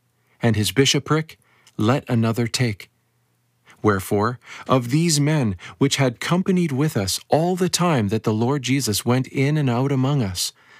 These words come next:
beginning at the baptism of John, unto that same day that he was taken up from us, must one be ordained to bear witness with us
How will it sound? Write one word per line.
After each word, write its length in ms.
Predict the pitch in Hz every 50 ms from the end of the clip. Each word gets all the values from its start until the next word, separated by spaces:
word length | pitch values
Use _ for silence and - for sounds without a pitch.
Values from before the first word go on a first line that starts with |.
| - - - _
beginning 400 | - 110 92 - 113 107 117 123 123
at 100 | 117 -
the 80 | 127 104
baptism 540 | 113 127 127 139 - - 135 123 123 123
of 120 | 120 107 104
John, 380 | - 139 135 127 113 107 98 - - - - - - -
unto 340 | - 151 160 - - 175 170
that 260 | 147 127 110 - -
same 500 | - - - - 139 147 156 165 165 156
day 280 | 143 151 151 139 117 107
that 180 | 95 101 101
he 160 | - - 139 120
was 180 | 107 98 -
taken 340 | - - 135 135 - 123 123
up 140 | 127 123 -
from 240 | - - 139 131 113
us, 300 | 98 92 - - - - _ _ _ _ _ _
must 420 | - 110 110 110 110 104 - -
one 380 | 113 95 101 113 127 143 156 147
be 160 | 139 147 147
ordained 560 | 143 139 139 131 139 139 139 127 110 98 95 - - - - - - _
to 140 | - - 117
bear 340 | 98 - 139 147 165 175 170
witness 460 | 151 170 160 - 156 131 120 - 131
with 260 | 120 135 151 147 - -
us 420 | - 170 160 123 98 - - -